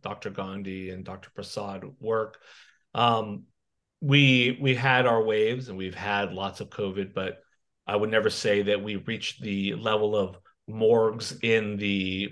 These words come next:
parking lot of the hospital that you guys did in New York City, you know? So I, I, it is an interesting thing to me. I, I, I think it's hard to, I don't know of anyone who's been in it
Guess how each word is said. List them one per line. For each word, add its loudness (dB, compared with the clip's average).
parking -2
lot -2
of 0
the -4
hospital 0
that -4
you -6
guys -2
did -2
in -4
New -2
York 0
City, 0
you -6
know? -6
So 8
I, 6
I, 2
it 6
is 8
an 6
interesting 2
thing 2
to 0
me. 0
I, -2
I, 2
I 4
think 4
it's 2
hard 8
to, 2
I 8
don't 8
know 12
of 10
anyone 8
who's -4
been 2
in 0
it -2